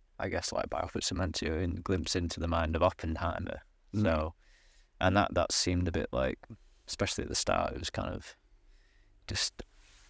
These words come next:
Speaker 1: the s-, the, the depth of a physicist's brain like that is kind of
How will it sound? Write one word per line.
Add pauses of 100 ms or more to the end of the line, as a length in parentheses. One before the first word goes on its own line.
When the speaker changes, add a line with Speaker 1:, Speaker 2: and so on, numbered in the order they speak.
(120)
Speaker 1:
the
s-, (140)
the, (120)
the (120)
depth
of
a
physicist's
brain
like
that
is
kind
of